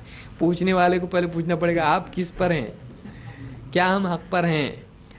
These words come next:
अगर कोई, अ, अहले हदीस ये पूछ रहा है,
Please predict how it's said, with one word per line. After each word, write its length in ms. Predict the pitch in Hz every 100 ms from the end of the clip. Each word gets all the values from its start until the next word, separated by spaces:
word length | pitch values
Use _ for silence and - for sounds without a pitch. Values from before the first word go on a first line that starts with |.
| -
अगर 180 | 165 208
कोई, 180 | 208 196
अ, 760 | - - - - 151 147 - -
अहले 260 | 160 180
हदीस 360 | 160 160 190 202
ये 80 | 185
पूछ 300 | 185 190 196
रहा 140 | 175
है, 280 | 143 160